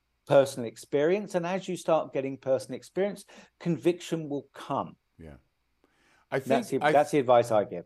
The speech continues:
Speaker 2: I think one of the, one of the things that, uh, you know, a question that has come up time and time again with me, because,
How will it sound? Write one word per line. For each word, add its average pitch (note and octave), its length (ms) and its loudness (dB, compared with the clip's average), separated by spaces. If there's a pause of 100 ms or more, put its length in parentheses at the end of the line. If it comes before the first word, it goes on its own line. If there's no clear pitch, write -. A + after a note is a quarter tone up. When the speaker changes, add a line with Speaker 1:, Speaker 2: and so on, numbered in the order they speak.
Speaker 2:
I D#3 140 -2
think F#3+ 480 -8
one C#3+ 320 -6
of C3 80 -4
the, G2 440 -4 (500)
one C3 200 -8
of G#2+ 100 -8
the G2 80 -8
things G2 720 -10
that, F2 520 -12 (560)
uh, G2 60 -10
you A2+ 160 -10
know, A2 80 -6
a F#2+ 60 -6
question C#3+ 420 -6
that A2 140 -6
has G#2+ 180 -8
come A2 180 -8
up G2 200 -12
time A2 260 -10
and G#2 100 -14
time G#2 180 -10
again F#2+ 240 -12
with E2+ 200 -14
me, F2 600 -12 (840)
because, A#2 840 0